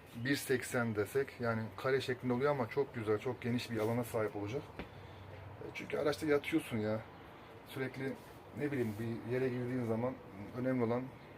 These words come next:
kendi kişisel rahatlığını diye düşünüyorum. O yüzden de yatağı dediğim gibi <clears throat> bir yetmiş beş olması, tamam ben biraz standart dışıyım. E,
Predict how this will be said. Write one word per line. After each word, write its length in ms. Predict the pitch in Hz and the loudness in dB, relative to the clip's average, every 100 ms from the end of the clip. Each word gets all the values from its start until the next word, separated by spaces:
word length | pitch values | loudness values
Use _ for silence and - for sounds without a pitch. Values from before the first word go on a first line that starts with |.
| - - - - - - - - - - - - | -16 -18 -18 -18 -16 -16 -16 -18 -16 -16 -16 -2
kendi 360 | 110 107 110 | 2 2 2
kişisel 360 | - - 123 113 | 0 0 2 2
rahatlığını 640 | 117 117 120 120 120 113 104 - 104 | 4 2 4 4 4 2 0 -8 -4
diye 160 | 101 98 | -2 0
düşünüyorum. 420 | 98 113 127 127 | 2 4 6 8
O 60 | |
yüzden 340 | 123 117 123 123 | 6 6 4 4
de 100 | 143 - - - - - - - | 2 -2 -10 -12 -12 -14 -8 -4
yatağı 340 | - 143 120 | -2 -2 4
dediğim 280 | 120 135 135 | 4 6 6
gibi 180 | 117 107 - - - - - - | 6 4 2 4 6 6 2 -2
<clears throat> 680 | - - - - - - 131 | -10 -12 -12 -12 -14 -8 6
bir 140 | 156 | 8
yetmiş 440 | 139 135 139 139 - | 10 8 6 2 4
beş 160 | 131 | 6
olması, 500 | 143 139 135 131 160 160 - - - - - - - - - - - - - - - | 8 10 10 10 8 4 0 -6 -6 -6 -6 -6 -6 -6 -6 -6 -6 -6 -6 -6 0
tamam 260 | - 147 120 | 6 10 10
ben 140 | 123 | 10
biraz 140 | 131 131 | 10 8
standart 500 | - 135 135 131 - | 8 6 8 6 4
dışıyım. 500 | 127 - 113 107 104 | -2 2 2 2 2
E, 200 | 107 | 4